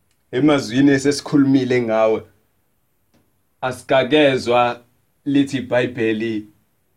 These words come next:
uJesu wakhala. Kodwa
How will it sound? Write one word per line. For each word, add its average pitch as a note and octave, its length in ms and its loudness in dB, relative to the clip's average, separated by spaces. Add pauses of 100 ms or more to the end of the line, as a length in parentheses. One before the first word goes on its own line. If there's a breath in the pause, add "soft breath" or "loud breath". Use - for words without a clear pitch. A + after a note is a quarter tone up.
(220)
uJesu B2 800 -8
wakhala. A2 920 -2 (1400)
Kodwa D3+ 480 2